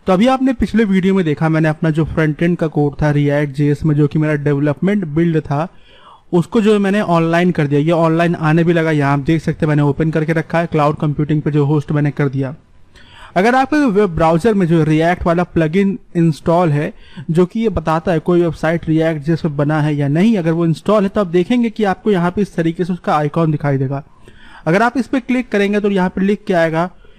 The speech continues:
कि ये जो आपका पेज है वो development build जो है of React का यूज़ कर रहा है। तो इसे जो है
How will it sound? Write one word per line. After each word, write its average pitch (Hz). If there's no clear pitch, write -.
कि 180
ये 202
जो 208
आपका 196
पेज 185
है 170
वो 196
development 170
build 185
जो 160
है 185
of 156
React 160
का -
यूज़ 165
कर 170
रहा 156
है। 180
तो 208
इसे 214
जो 214
है 190